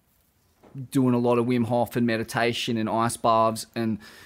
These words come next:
uh, also, you know, ha-, have, having poured through the scientific literature over the last five years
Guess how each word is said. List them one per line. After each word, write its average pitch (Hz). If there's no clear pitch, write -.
uh, 85
also, 123
you 117
know, 107
ha-, 104
have, 127
having 123
poured 143
through 139
the 127
scientific 123
literature 113
over 110
the 110
last 107
five 110
years 113